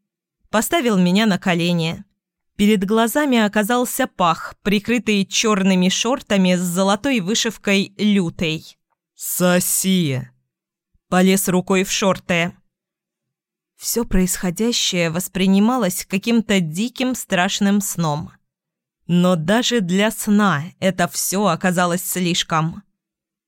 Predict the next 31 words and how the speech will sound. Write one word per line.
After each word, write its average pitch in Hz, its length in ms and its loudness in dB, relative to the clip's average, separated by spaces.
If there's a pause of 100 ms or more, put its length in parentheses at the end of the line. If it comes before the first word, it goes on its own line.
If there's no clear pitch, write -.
(160)
Меня 196 360 6
колотило 196 640 -2
внутренней 185 720 2
дрожью 175 580 -2
и - 180 -2
не 196 140 4
хватало 196 460 0
воздуха. 180 760 -2 (720)
Но, 302 160 -2
несмотря 262 640 -2
на 220 200 2
это, 247 260 -2
я 196 180 0
нашла 226 400 0
в - 60 -8
себе 180 280 -2
силы 285 480 0
и 233 240 -4
сделала 254 640 0
рывок 185 360 0
в - 60 -12
сторону. 175 680 0 (1080)
Подскочила 185 720 -2
и - 180 -8
побежала 208 500 0
к 214 80 0
двери, 170 460 0
заколотив 190 640 -2
кулаками 185 480 0
по 196 160 0
дереву. 170 580 -2